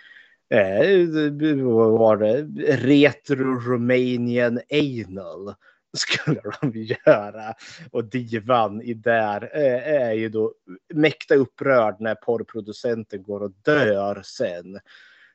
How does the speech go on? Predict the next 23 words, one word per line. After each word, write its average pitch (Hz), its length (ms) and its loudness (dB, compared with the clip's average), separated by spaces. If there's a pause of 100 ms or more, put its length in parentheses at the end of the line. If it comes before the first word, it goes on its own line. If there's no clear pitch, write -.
Och - 120 -14
skriker 107 640 -2
ut 104 240 -2
att 101 120 -2
hennes 101 320 -4
anala 107 680 2
karriär 101 760 -4
har 98 160 -4
nu 92 120 -10
blivit 98 380 -6
förstörd. 113 540 0 (800)
<laughs> - 180 4 (800)
Så - 280 -8
det, 180 160 6 (680)
det - 160 0
hade - 380 -2 (140)
ganska 185 320 0
krass - 840 -2 (520)
humor 160 720 0 (140)
som 147 160 -2
jag 120 240 -6
uppskattade 147 1000 -8
ändå. 107 540 -12